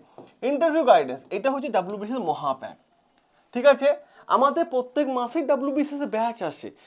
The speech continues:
সেগুলো সব মহাপ্যাক যদি নেওয়া থাকে কারো, সেটা সম্পূর্ণ ফ্রিতে পেয়ে যাবে। মহাপ্যাক কোর্সের নাম নয়, এটা প্যাকেজের নাম।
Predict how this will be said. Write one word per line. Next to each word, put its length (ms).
সেগুলো 260
সব 200
মহাপ্যাক 420
যদি 120
নেওয়া 240
থাকে 180
কারো, 300
সেটা 200
সম্পূর্ণ 560
ফ্রিতে 360
পেয়ে 180
যাবে। 240
মহাপ্যাক 520
কোর্সের 440
নাম 240
নয়, 120
এটা 120
প্যাকেজের 680
নাম। 220